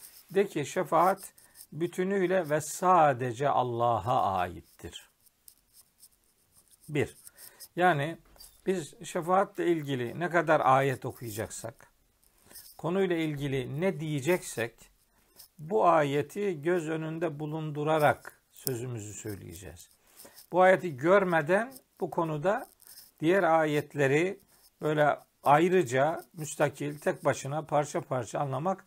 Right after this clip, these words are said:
doğru bir okuma biçimi değildir.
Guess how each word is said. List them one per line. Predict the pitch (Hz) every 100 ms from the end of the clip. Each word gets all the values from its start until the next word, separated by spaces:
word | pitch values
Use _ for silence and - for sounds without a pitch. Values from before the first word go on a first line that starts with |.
| _ _ - - _
doğru | 139 170 190
bir | 156
okuma | 139 131 147 147
biçimi | 127 - 143 131
değildir. | 117 107 98 90 76